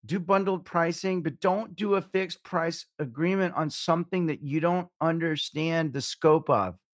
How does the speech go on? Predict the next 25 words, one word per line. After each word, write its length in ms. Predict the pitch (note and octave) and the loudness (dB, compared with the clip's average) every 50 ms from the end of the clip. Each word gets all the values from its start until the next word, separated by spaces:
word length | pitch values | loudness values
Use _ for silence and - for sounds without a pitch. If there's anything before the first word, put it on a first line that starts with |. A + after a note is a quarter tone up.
| _ _ _ _ _ _ _ _ _ _ _ _ _ _ _ _ | _ _ _ _ _ _ _ _ _ _ _ _ _ _ _ _
The 100 | E3+ F3 | 4 4
worst 480 | E3+ E3 D#3+ F3 G3+ G#3 G#3+ G#3+ - - | 4 6 6 6 6 6 6 4 2 0
is 120 | F#3 E3 | -2 0
when 140 | E3 F3 E3+ | 2 2 2
you 100 | E3 D3+ | 2 4
do 120 | D#3+ E3 | 4 2
a 40 | D#3 | 2
fixed 320 | - - F#3 F3 - - | 2 0 0 0 0 2
price 280 | - F3 E3 F3 C#3 C#3 | 2 4 4 4 2 0
agreement 360 | D3+ B2 D#3 E3 E3 E3 D#3+ | -2 0 2 2 2 4 2
on 80 | D3+ D3 | 2 2
a 40 | C#3+ | 2
web 200 | C3+ D3 D3 D3 | 2 2 2 0
design 320 | D3+ C3+ D3+ D3 C#3 C3 | 0 0 0 0 0 0
project. 420 | B2+ C#3 C3+ B2+ C3 B2 C3 B2 B2 | 0 0 0 0 0 0 -4 -4 -4
You 80 | C#3+ | -8
say, 160 | B2+ C3+ D#3+ D#3 | -6 -4 -2 0
"Yeah, 120 | D#3+ D#3+ | 0 0
I'll 60 | D#3 | 0
do 120 | C3 D3+ C#3+ | 0 -2 -4
it 100 | C3 C3 | -4 -4
for 80 | B2+ | -10
twenty-five 560 | A2 - - C3+ C3+ C3 B2 - B2 B2 A#2 | -12 -8 -4 -2 -2 -2 -2 -2 -2 -4 -2
hundred." 300 | A2 A2+ A#2 A2 A2+ A2 | -4 -4 -4 -6 -6 -8
And 100 | A#2 C3+ | -10 -12